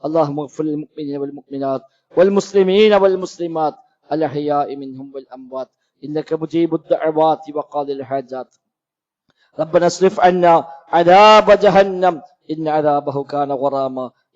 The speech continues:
إنها ساءت مستقرا ومقاما. ربنا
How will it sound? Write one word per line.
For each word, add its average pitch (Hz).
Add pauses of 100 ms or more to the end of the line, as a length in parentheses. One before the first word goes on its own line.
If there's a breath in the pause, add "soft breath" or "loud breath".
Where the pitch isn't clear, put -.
إنها 156
ساءت 156
مستقرا 139
ومقاما. 131 (340)
ربنا 160